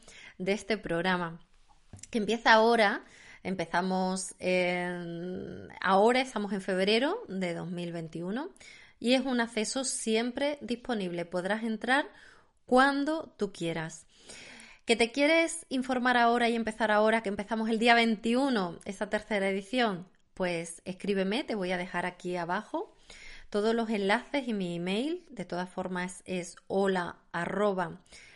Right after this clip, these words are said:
laura gomez lopez punto com para que me escribas, me digas que estás interesado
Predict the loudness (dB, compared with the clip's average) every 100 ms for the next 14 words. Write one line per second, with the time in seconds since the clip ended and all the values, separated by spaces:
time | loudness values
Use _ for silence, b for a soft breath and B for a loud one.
0 | B 0 6 6 6 2 0 -2 -2 -4
1 | -4 -8 -6 -4 -4 -4 -4 -4 -12 _
2 | -20 B B B 2 2 2 -2 -4 -4
3 | -6 0 2 2 0 0 0 -2 -4 -6
4 | -4 -4 -2 -2 -2 -2 0 -2